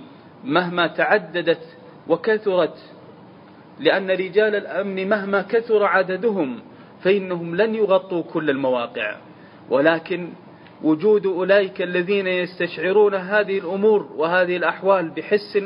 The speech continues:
أمني تساعد على أن تجعل من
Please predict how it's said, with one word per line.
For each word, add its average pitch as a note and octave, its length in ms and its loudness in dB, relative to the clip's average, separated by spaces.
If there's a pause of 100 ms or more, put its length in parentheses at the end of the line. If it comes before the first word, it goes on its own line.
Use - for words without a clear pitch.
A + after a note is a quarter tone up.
(100)
أمني F3+ 400 -2 (500)
تساعد D#3+ 540 2
على D#3 320 0
أن D3 140 -6
تجعل D3+ 440 0
من C#3 140 -6